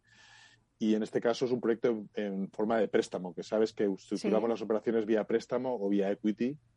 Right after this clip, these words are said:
Speaker 1: es
Speaker 2: Ujú.
Speaker 1: decir, como préstamo a la sociedad vehículo del proyecto o como accionistas de la, de dicha sociedad vehículo. Bueno, y solo me queda aprovechar para invitar a los oyentes a visitar nuestra web, porque hemos cambiado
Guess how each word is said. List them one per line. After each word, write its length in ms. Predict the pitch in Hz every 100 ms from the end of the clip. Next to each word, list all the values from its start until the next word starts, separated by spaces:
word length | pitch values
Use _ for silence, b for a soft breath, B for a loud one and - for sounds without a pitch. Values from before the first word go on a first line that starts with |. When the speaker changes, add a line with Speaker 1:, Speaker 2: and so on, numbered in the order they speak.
| _ -
Speaker 1:
es 60 | 101
Speaker 2:
Ujú. 40 | -
Speaker 1:
decir, 320 | 107 98 98 _ _ _
como 260 | 104 101 98
préstamo 480 | 117 - 123 123
a 40 | 120
la 100 | 120
sociedad 540 | - 117 123 120 120 -
vehículo 560 | - 113 120 120 127 127
del 100 | 123
proyecto 460 | 131 131 127 - -
o 140 | 107
como 560 | 101 98 98 98 98 - _ _ -
accionistas 960 | 101 - - - - 131 147 - - -
de 320 | 101 101 101
la, 360 | 107 107 110 117 -
de 80 | 101
dicha 220 | 98 -
sociedad 320 | 95 95 92 85
vehículo. 440 | 80 85 - 147 _ _ _ _ _ _ _ _ _ _ - b b b b b _ -
Bueno, 180 | 117 104
y 60 |
solo 180 | 104 127
me 80 | 127
queda 120 | 135
aprovechar 300 | 131 131 135
para 120 | 135
invitar 260 | 131 113 120
a 40 |
los 120 | 120
oyentes 320 | 123 117 123 131
a 60 |
visitar 320 | 113 98 110
nuestra 280 | 113 110 113
web, 240 | 104 113 131
porque 240 | 110 98
hemos 280 | 107 120 120
cambiado 960 | - 120 113 120 120 117 117 117 113